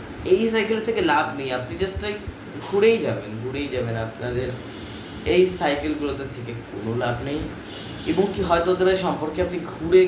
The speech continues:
ঘুরে, ঘুরে ঘুরে বহু শিক্ষা পেয়েছেন, আর সেই শিক্ষাটাকেই কাজে লাগান, আর সেলফ লাভ করুন। ওকে, so এটাই বলা হচ্ছে আগামী সাত দিনের মধ্যে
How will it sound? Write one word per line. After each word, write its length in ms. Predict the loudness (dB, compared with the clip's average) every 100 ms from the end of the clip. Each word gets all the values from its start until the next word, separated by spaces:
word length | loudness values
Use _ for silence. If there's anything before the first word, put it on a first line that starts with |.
| 4
ঘুরে, 240 | -4 -2 -2
ঘুরে 180 | -2 0
ঘুরে 180 | 0 0
বহু 360 | -2 -4 -4
শিক্ষা 600 | -4 -6 -10 -8 2 2 2
পেয়েছেন, 460 | 0 0 0 -2 -2 -4 -10 -14 -10 -6
আর 60 | -4
সেই 140 | -4
শিক্ষাটাকেই 800 | -4 -6 -6 0 2 2 0 0
কাজে 340 | 4 4 2
লাগান, 400 | -2 -4 -8 -8
আর 80 | -8
সেলফ 500 | -4 -2 -2 -2 -6
লাভ 80 | -8
করুন। 440 | -8 -10 -8 -8
ওকে, 160 | -8 -10 -12 -10 -10 -8 -8 -10 -10 -10 -6 4
so 80 | 4
এটাই 220 | 6 4
বলা 180 | 4 4
হচ্ছে 160 | 2 2
আগামী 240 | 2 2
সাত 180 | 0 0
দিনের 200 | 0 -2
মধ্যে 220 | -2